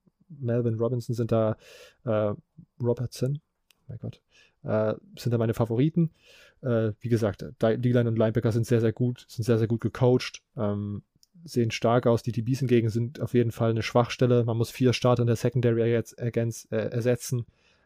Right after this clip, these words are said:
Ähm, und auch da mit einer Front Seven kommt man schon ziemlich weit, aber wenn dieses D B, wenn die Cornerbacks und die Safeties einfach so unerfahren und alles sozusagen ersetzt werden muss und man da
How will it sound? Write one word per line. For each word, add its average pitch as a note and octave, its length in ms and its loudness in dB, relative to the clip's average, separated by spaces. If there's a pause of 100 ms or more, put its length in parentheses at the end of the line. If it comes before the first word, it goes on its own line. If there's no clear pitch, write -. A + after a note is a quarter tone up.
(140)
Ähm, G#2 400 -4 (500)
und A2+ 360 -2
auch A2 180 0
da A#2 440 2 (760)
mit A#2 200 0
einer B2 80 6
Front A#2+ 220 4
Seven C3 280 6
kommt C3 180 6
man A#2+ 120 6
schon A#2+ 140 6
ziemlich A#2 280 6
weit, A#2 180 8
aber A2+ 160 4
wenn A#2 120 6
dieses A#2 480 4
D A#2+ 160 -2
B, B2 420 4 (160)
wenn A#2+ 260 6
die A#2 200 6
Cornerbacks B2 500 6
und C3+ 200 8
die B2+ 40 4
Safeties A#2+ 420 6
einfach A2 220 6
so A#2+ 380 10 (720)
unerfahren C3 680 12
und B2 160 6
alles A#2+ 260 8
sozusagen B2 400 4
ersetzt A#2 300 6
werden A2+ 180 6
muss A#2 200 6
und A#2+ 80 8
man A#2 160 8
da A#2 360 8